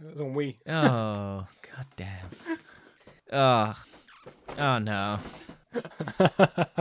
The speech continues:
Speaker 2: Ugh. Did you get Spyro?
Speaker 1: Oh yeah, I had all of them. I had every single one from the first
Speaker 2: Jesus
Speaker 1: game.
Speaker 2: Christ. You're like the people who buy amiibos.
Speaker 1: Oh,
Speaker 2: I
Speaker 1: Skylanders was
Speaker 2: don't
Speaker 1: such a cool game, man.
Speaker 2: No.
Speaker 1: It was so cool.
Speaker 2: The only one of those I would have bought is the Lego one,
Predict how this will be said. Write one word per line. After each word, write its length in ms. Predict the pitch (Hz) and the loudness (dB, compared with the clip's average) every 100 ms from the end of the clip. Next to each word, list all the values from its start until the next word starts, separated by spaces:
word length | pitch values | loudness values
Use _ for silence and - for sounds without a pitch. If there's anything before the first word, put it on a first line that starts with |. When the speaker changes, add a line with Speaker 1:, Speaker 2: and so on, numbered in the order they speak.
| - 165 - - | -2 -4 -12 -10
Speaker 2:
Ugh. 300 | 139 143 117 - - - - - 233 | -4 -2 -2 -4 -12 -14 -16 -14 -8
Did 140 | 120 | -6
you 80 | 117 | 0
get 200 | 139 135 | 0 0
Spyro? 560 | - 131 139 151 165 135 - - - | 0 4 6 6 4 4 -6 -8 4
Speaker 1:
Oh 100 | 220 | 6
yeah, 280 | 165 131 117 | 8 8 8
I 60 | |
had 120 | 156 180 | 8 8
all 140 | 165 | 6
of 60 | 113 | 2
them. 100 | 98 _ | -6 _
I 60 | 143 | 4
had 60 | |
every 100 | 143 | 4
single 200 | 143 123 | 4 2
one 120 | 123 104 _ | 0 0 _
from 140 | 139 135 | -4 2
the 60 | |
first 340 | 151 135 - - | 4 4 2 -8
Speaker 2:
Jesus 320 | - 185 - | -10 -2 0
Speaker 1:
game. 100 | - - | 0 -4
Speaker 2:
Christ. 560 | - 165 160 151 - _ | -10 -8 -8 -8 -12 _
You're 140 | 160 | -12
like 220 | 160 170 - | -8 -6 -6
the 80 | |
people 340 | 156 180 160 156 | -4 -4 -2 0
who 120 | 156 | 0
buy 240 | 135 147 | 4 4
amiibos. 880 | 143 135 139 143 135 120 113 113 - _ 202 220 233 _ _ - | 4 4 2 2 2 2 -2 -8 -12 _ -20 -20 -20 _ _ -12
Speaker 1:
Oh, 140 | 208 220 | -8 -6
Speaker 2:
I 20 | |
Speaker 1:
Skylanders 520 | - 285 302 320 262 | -4 2 4 4 4
was 140 | 240 | 2
Speaker 2:
don't 140 | 175 220 | 2 0
Speaker 1:
such 60 | |
a 40 | - | -2
cool 160 | - | 0
game, 340 | 208 220 240 196 | 6 8 8 6
man. 340 | 160 117 107 - - | 4 0 -6 -12 -16
Speaker 2:
No. 580 | - 57 139 143 117 131 - | -16 -14 -10 -8 -8 -10 -6
Speaker 1:
It 60 | |
was 100 | 254 | -4
so 220 | - 277 262 | 2 4 4
cool. 580 | - 269 269 196 110 - _ | 2 2 6 4 4 -4 _
Speaker 2:
The 140 | 160 147 | -6 -2
only 220 | 196 220 | 2 4
one 180 | 220 214 | 4 2
of 120 | 190 | 4
those 260 | 196 185 175 | 4 4 4
I 100 | 165 | 2
would 140 | 165 | 2
have 140 | 143 | -2
bought 260 | 139 147 139 | 0 2 2
is 100 | 131 | 2
the 100 | 123 | 0
Lego 420 | 117 127 135 117 | 2 4 4 2
one, 380 | 104 92 82 90 | 0 -4 -8 -12